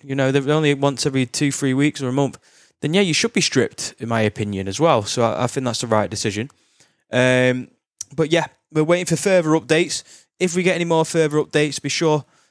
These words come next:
to let you know. Um, like I say, it's come out of nowhere. Will, will, will there be an international star that comes in to, to save the day, uh, to, you know,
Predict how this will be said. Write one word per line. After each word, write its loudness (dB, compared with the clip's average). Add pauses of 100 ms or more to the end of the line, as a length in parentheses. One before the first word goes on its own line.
(100)
to 0
let 2
you 2
know. 2 (440)
Um, 0 (1040)
like 0
I 0
say, 0
it's -4
come -2
out 2
of -2
nowhere. 2 (640)
Will, 0
will, 0
will -2
there 0
be 0
an 2
international -2
star 2
that -6
comes -2
in 0
to, -8
to -6
save 2
the 2
day, 0
uh, -4
to, -12
you -16
know, -20